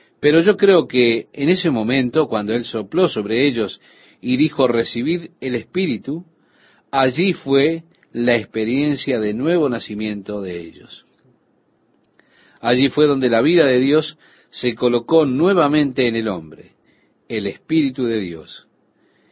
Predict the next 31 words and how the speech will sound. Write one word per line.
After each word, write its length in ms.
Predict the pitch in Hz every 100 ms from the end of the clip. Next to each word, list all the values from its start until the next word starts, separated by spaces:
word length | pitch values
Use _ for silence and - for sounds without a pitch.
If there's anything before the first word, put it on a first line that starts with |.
| _
Y 160 | 180 196
el 100 | 147
hombre 260 | 147 151
llegó 300 | 123 110 123
por 140 | 110 107
el 100 | 107
Espíritu 480 | 120 120 110 127 127
a 80 |
esa 240 | 104 - 98
unión 640 | 95 110 165 127 147 160 _ _ _ _
y 140 | 156 151
compañerismo 1000 | 151 135 127 117 110 104 98 95 110
con 220 | 95 104 92
Dios. 440 | 80 71 - - _ _ _ _ _ _ _ _ _ _ _ _ - -
Luego 360 | 113 135 143
Jesús 320 | 147 139 143 123
dijo, 400 | 131 143 131 - _ _ _
"A 220 | 131 127
quienes 380 | - 156 151 131
remitiereis 680 | 131 127 123 - 196 190 139
los 200 | 131 -
pecados, 800 | 120 113 170 117 98 113 - - _ _ _ _
les 240 | 120 120 117
son 220 | 139 131
remitidos, 840 | 127 123 117 104 90 85 80 - _ _ _ _ -
y 220 | 127 135
a 160 | 123
quienes 580 | - 143 135 123 117 - _ _ -
se 200 | - 135
los 140 | 127
retuviereis, 960 | 120 123 127 160 208 117 101 123 -